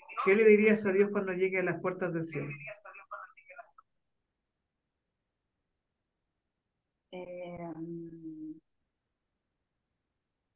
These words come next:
Speaker 2: gracias. Gracias. E-, e-, es como una gratitud porque por la oportunidad de estar viva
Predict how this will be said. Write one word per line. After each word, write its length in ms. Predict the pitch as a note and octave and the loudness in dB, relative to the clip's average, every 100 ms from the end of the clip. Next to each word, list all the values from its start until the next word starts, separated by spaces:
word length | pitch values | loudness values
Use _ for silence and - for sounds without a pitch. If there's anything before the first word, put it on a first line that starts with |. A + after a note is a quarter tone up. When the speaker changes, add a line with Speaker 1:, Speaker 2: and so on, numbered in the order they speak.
| _ - | _ -2
Speaker 2:
gracias. 840 | G#3 A3+ - - E3+ E3+ - - G#3 G3 F3 _ _ _ _ _ _ _ _ _ _ _ - | 4 4 2 -8 -8 -8 -10 -12 -8 -8 -10 _ _ _ _ _ _ _ _ _ _ _ -6
Gracias. 500 | G3+ G#3 - F3+ F3 | -4 -4 -6 -10 -10
E-, 200 | E3+ - - - | -12 -14 -18 -16
e-, 40 | G3+ | -14
es 80 | |
como 200 | - G#3 | -8 -4
una 160 | G3+ G3 | -2 -2
gratitud 600 | F#3 F#3 F#3 C4 B3+ G3+ - | -2 -4 -6 -2 -2 -2 -8
porque 720 | F3 - E3+ E3 E3 D#3+ - | -10 -8 -8 -8 -10 -16 -14
por 100 | F3+ | -4
la 140 | F3+ F3+ | -2 -2
oportunidad 560 | F3+ F#3 F#3 F#3+ G#3+ | -6 -8 -6 0 2
de 60 | A3 | 0
estar 520 | G#3 G3+ G3+ F3+ E3 _ _ _ - | 0 2 2 0 -10 _ _ _ -10
viva 720 | G3 G#3 G3+ G3+ - - | -6 -2 2 0 -2 -8